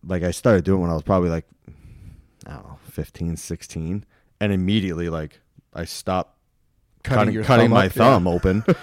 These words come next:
Speaker 1: And, uh, so I just, I've always had it. So it's like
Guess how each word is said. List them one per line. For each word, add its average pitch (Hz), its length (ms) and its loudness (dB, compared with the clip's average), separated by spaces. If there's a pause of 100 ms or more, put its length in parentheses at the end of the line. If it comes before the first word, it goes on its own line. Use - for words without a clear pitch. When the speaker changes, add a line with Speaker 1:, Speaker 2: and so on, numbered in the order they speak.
(320)
Speaker 1:
And, 92 440 -4
uh, 87 300 0
so 110 160 4
I 104 80 6
just, 95 200 -2 (340)
I've 98 120 -4
always 104 320 0
had 104 160 2
it. 87 60 -4
So 101 140 -10
it's 92 140 -14
like 90 240 -16